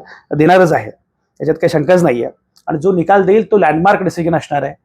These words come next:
अगदीच वेगळ्या प्रकारचा निकाल असणार आहे, तो एक वेगळा पायंडा म, त्या निमित्ताने पडणार आहे. अ, खरोखर अशा प्रकारच्या गोष्टी घडल्या तर काय करायला पाहिजे हे त्या निमित्तानं स्पष्ट होणार आहे आणि भारताच्या लोकशाहीच्या संदर्भातला एक मोठा पेच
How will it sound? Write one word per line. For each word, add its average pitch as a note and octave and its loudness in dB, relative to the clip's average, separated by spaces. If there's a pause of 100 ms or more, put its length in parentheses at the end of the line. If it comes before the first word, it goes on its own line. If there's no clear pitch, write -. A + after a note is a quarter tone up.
(480)
अगदीच C#3 0
वेगळ्या D3+ 2
प्रकारचा E3+ 0
निकाल D#3 0
असणार C#3+ -4
आहे, C3+ -6 (420)
तो F3 4
एक D#3+ 0
वेगळा E3+ 4
पायंडा F3 2 (520)
म, C#3 -8
त्या D3 -6
निमित्ताने D3 0
पडणार D3+ 0
आहे. D3+ 0 (520)
अ, C3 0 (100)
खरोखर G3+ 2
अशा G3+ 0
प्रकारच्या F3 0
गोष्टी E3+ -2
घडल्या D3+ 0 (220)
तर D#3+ -2
काय D#3+ -2
करायला E3+ 2
पाहिजे E3+ 2
हे D#3 2
त्या E3 0
निमित्तानं D#3+ 0
स्पष्ट - -4
होणार D3 0
आहे D3 -6 (360)
आणि F3 2
भारताच्या E3 0
लोकशाहीच्या F#3 2
संदर्भातला E3+ 2
एक F3+ -4
मोठा F3 0
पेच G3+ 0